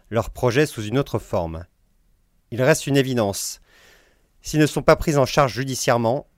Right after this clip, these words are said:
un certain nombre de ces combattants reviendront sur nos terres de façon incontrôlée, laver leur rancœur en semant la terreur. Pour ceux qui disparaîtraient dans les sables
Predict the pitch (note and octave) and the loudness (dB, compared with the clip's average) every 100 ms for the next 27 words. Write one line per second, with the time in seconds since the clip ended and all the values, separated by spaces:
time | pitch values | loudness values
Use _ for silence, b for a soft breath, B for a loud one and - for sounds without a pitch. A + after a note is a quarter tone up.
0 | - B2 - D3 D3 C#3+ D#3+ C#3+ A2 A#2 | -8 -4 -2 0 0 2 0 0 0 -2
1 | - C3 A#2 C3 - C#3+ A#2+ B2 A#2 C#3 | -2 -4 2 2 4 0 2 0 2 -2
2 | - A#2+ A2 - B2+ C3+ A#2 G#2+ A#2 - | -2 -2 -2 2 2 2 0 -2 -2 -2
3 | C#3 - D#3+ - C3+ - A2 A#2 - A2+ | -6 -4 -4 -4 -6 -2 -2 -2 -2 0
4 | C3+ D3+ C#3 B2 G2+ B2 - B2+ C#3 C#3 | 4 4 6 4 4 0 2 2 2 -2
5 | B B B B A2+ A2 - C#3+ C#3 A#2+ | B B B B -8 -4 0 2 2 2
6 | A2 F#2+ F2+ F#2+ - _ _ _ - C#3 | -2 -2 -4 -8 -16 _ _ _ -6 -2
7 | - F3+ C#3 B2+ C#3 C#3 B2+ B2+ D#3 C3+ | 2 0 0 -8 0 4 4 2 0 2
8 | A2 A2 - C#3+ D3 C#3 | 0 -2 0 2 2 -2